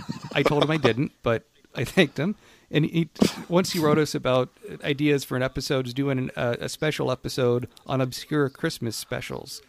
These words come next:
recommending A Diva's Christmas Carol.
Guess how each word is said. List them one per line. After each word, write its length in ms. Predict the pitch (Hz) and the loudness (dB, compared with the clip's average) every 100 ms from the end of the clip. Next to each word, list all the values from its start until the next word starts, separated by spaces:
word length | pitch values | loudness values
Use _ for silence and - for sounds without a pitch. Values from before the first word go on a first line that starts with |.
| _ _ _ _ | _ _ _ _
recommending 680 | - 131 139 131 127 127 123 - | -2 0 2 2 2 2 0 -2
A 100 | 123 | -4
Diva's 440 | 135 151 135 123 | 2 2 2 0
Christmas 440 | - 143 - 117 | 0 0 -2 -8
Carol. 420 | - 110 - - | -6 -6 -6 -10